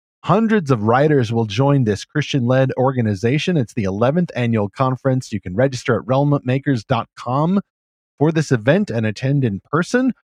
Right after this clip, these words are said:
or you can live stream on the dedicated Realm Sphere social network, says the co-owner and C E O, Rebecca P. Miner. "We at Realm Makers have enjoyed the privilege for over a decade of connecting Christian creators to one another and to opportunities in the publishing marketplace.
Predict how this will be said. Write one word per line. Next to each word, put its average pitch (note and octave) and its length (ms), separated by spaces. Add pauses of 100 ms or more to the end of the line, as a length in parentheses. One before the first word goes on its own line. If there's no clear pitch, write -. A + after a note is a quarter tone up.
(200)
or F3 220
you D3+ 180
can C#3 220
live F3+ 340
stream G#2 400
on B2 160
the A2+ 80
dedicated C3 720
Realm C#3 420
Sphere B2 480
social D3 640
network, A2+ 600 (540)
says A#2 300
the G#2 120
co-owner C3+ 540
and A2 160
C D#3+ 380
E D3 60
O, C#3 160
Rebecca B2+ 480
P. C#3+ 180
Miner. C3+ 440 (440)
"We F3+ 300
at D#3+ 80
Realm D3+ 180
Makers D3 380
have A#2 100
enjoyed A#2+ 440
the C#3 60
privilege B2 440
for F#2 160
over A2+ 240
a F2+ 100
decade B2 480
of A2 140
connecting E3 580
Christian D#3 380
creators B2 480
to - 160
one A2 180
another G#2+ 320
and G2 200
to G2 140
opportunities G#2+ 680
in G2 80
the F#2 80
publishing G#2+ 480
marketplace. F2+ 760